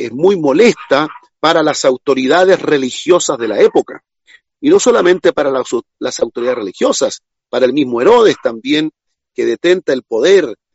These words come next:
eh, poderes que son totalitarios, poderes que son déspotas, poderes que son realmente, eh, digamos, que no respetan el derecho de, de los más desposeídos.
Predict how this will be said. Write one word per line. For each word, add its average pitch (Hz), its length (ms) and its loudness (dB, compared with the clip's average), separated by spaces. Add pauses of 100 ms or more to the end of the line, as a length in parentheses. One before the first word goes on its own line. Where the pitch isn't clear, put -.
(300)
eh, 113 160 -6
poderes 156 420 0
que 135 120 -4
son 151 280 -2
totalitarios, 135 1000 -2
poderes 143 440 -6
que 127 120 -8
son 131 440 -4
déspotas, 131 800 -2
poderes 139 420 -4
que 123 140 -8
son 139 360 -4 (600)
realmente, 139 880 -2 (400)
eh, 113 460 -6 (180)
digamos, 131 640 -4 (640)
que 131 140 2
no 170 100 4
respetan 180 760 2
el 127 100 -2
derecho 131 460 -2
de, 117 220 -2
de 113 120 -4
los 107 140 -6
más 131 360 -4
desposeídos. 131 960 0